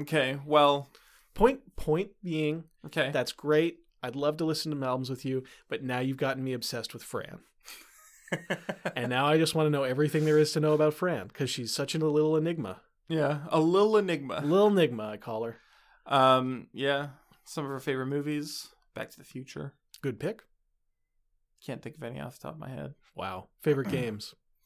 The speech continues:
Speaker 1: Favorite, favorite video games or favorite board games?
Speaker 2: Both. Video first, then board.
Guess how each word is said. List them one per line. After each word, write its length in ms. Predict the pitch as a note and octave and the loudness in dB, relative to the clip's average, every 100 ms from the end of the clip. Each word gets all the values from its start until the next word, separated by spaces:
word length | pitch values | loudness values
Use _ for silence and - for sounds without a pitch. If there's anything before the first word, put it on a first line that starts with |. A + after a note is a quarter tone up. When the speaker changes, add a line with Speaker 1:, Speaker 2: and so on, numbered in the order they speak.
| _ _ _ _ - | _ _ _ _ -6
Speaker 1:
Favorite, 300 | E3 C#3+ - | -4 -4 -2
favorite 300 | E3+ C3+ B2 | 0 0 -2
video 320 | D3 F#3 G#3+ | 2 4 4
games 280 | A3 C4 G3+ | 2 -2 -4
or 40 | |
favorite 320 | - B2 A#2+ - _ - | -6 -6 -8 -12 _ -10
board 240 | C#3 B2 | -6 -6
games? 300 | - - - | -8 -18 -8
Speaker 2:
Both. 280 | D#3 C#3+ - | -2 0 0
Video 300 | D3 D#3 D#3 | -2 2 2
first, 340 | D3+ D#3+ D3+ C#3+ | 2 0 -2 -4
then 180 | B2 | -8
board. 300 | G#2 F#2+ F2+ | -8 -10 -12